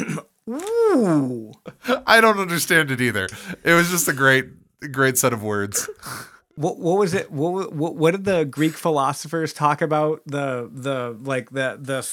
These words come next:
Speaker 1: the stu-, the stuff that were, there's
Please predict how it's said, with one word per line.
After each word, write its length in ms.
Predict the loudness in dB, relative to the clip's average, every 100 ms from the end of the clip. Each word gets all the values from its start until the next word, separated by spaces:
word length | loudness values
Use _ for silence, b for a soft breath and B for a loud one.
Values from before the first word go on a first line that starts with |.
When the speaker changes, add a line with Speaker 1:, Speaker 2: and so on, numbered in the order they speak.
| -8
Speaker 1:
the 140 | -6
stu-, 260 | -6 -6 -8
the 160 | -8 -8
stuff 580 | -6 -2 0 -2 -8 -6
that 180 | -6 -4
were, 460 | -4 -4 -6 -10 -16 _ -6
there's 400 | -4 -4 -8 -18